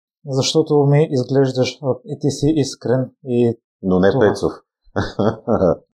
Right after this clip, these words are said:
Speaker 1: И това ли, лично ме печели, въпреки че в някои отношения за конспиративните теории аз не съм съгласен с теб, но ти си чел много, из-, изказваш, а, ясни доказателства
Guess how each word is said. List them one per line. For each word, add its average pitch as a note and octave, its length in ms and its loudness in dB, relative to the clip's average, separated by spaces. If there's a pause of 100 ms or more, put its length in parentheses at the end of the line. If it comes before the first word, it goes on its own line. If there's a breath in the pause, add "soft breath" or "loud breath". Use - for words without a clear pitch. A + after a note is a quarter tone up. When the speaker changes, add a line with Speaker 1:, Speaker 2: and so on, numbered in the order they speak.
(140)
Speaker 1:
И B2 400 0
това C3 240 0
ли, C#3 100 2 (120)
лично C3+ 300 -2
ме B2+ 140 2 (360)
печели, B2+ 280 -2
въпреки B2+ 520 -4
че B2 160 -4
в A2+ 180 0
някои B2 240 -4
отношения A#2 340 -2
за G#2+ 120 0
конспиративните A#2+ 720 -4
теории A2+ 500 2
аз A#2 160 -2
не A#2 60 -20
съм A#2+ 120 -10
съгласен A2 400 -4
с - 60 -16
теб, A#2 200 -2
но A#2 260 -2
ти B2 120 -10
си A2+ 200 -6
чел A#2+ 180 2
много, A#2 440 2 (280)
из-, B2 300 -10
изказваш, A#2 680 -2
а, A2+ 480 2
ясни A#2 280 -2
доказателства A2 880 -2